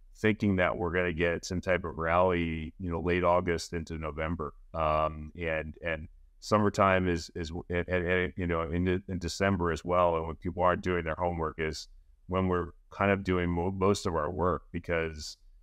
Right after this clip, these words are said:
um, you know, this is when you can pick up some huge bargains.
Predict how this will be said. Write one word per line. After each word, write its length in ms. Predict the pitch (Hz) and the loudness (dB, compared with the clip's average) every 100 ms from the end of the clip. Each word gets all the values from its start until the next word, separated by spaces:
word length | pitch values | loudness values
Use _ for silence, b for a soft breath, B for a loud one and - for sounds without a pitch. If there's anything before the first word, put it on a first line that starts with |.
| - - | -14 -2
um, 480 | 85 80 80 78 80 | 0 2 0 -4 -10
you 120 | 92 | -2
know, 260 | 87 85 101 - | 0 0 -2 -2
this 240 | 101 104 | 0 0
is 100 | 104 | -2
when 140 | 101 98 | 0 0
you 100 | 90 | 0
can 140 | 92 | -2
pick 240 | - 92 | -4 0
up 140 | 90 85 | 0 0
some 180 | - 80 | -6 -8
huge 340 | 92 87 - | -2 -2 0
bargains. 640 | 85 80 87 110 127 - | 2 4 4 4 2 -4